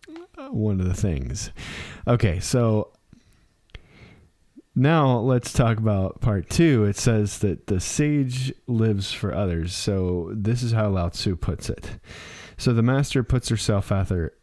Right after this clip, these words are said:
after others, yet remains the first." So I feel like what he's saying is that if the sage, or anyone else for that matter, lives for others, it, she'll find that she has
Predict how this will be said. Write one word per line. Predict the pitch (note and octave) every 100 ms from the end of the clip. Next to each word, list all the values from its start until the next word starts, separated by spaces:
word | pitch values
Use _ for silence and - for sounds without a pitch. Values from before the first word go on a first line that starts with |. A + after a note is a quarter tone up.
| -
after | G2 - F#2 -
others, | B2 G#2+ E2+ F2+
yet | F#2+ -
remains | F2 F2 E2 D#2+ -
the | -
first." | - C3+ F2+ G#1+ - - - - - - - -
So | - - C3 A#2+ A2 G#2+ A2 - - - - -
I |
feel | A#2+ E3 E3
like | C#3 B2
what | A#2
he's | G#2
saying | - G#2 G2+
is | F2+ F#2
that | F#2 - - - - - - -
if | A2
the | -
sage, | A2 C#3 D3 C#3+ - - _
or | A2+ G2+
anyone | A2 G#2+ F#2+ D3+
else | G3+ -
for | C3+
that | A2 D#2
matter, | E2+ E2 F#2 B2+ - - -
lives | A2 G#2+ -
for | - F#2
others, | B2+ A2+ F2+ F2 G#2 -
it, | G2 - _ - _ _ _ _ - A#2+
she'll | - D3+
find | - F#3+ G3
that | D#3
she | - C3+ B2+ -
has | A#2+ B2+ G#2+